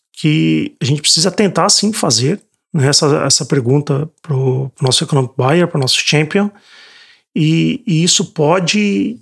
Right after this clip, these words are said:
te dar algumas ideias na, nos cenários que você montou ou que vai montar, né? Pra que você já esteja abreviando o caminho do, do, do comprador. O comprador, quando ele vê um, um vendedor bem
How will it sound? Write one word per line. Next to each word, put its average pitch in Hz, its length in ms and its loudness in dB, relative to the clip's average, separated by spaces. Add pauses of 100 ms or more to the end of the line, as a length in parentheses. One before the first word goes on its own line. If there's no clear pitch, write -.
te - 160 -4
dar 156 200 -2
algumas 160 380 0
ideias 165 760 2
na, 147 480 0
nos 151 200 2
cenários 196 560 2
que - 80 -2
você 139 420 0 (440)
montou 156 680 2
ou 170 140 2
que - 120 -4
vai 147 220 2
montar, 147 460 2
né? 160 180 0 (720)
Pra 151 140 0
que 165 760 2
você 139 360 0
já 165 160 2
esteja 160 520 0
abreviando 170 880 2 (240)
o - 80 -8
caminho 143 440 2
do, 139 320 0
do, 131 640 0
do 127 140 -4
comprador. 120 640 -2 (480)
O - 40 -20
comprador, 175 380 2
quando 220 200 2
ele 220 120 2
vê 165 180 2
um, 165 320 0
um 143 40 -2
vendedor 135 400 0
bem 147 560 0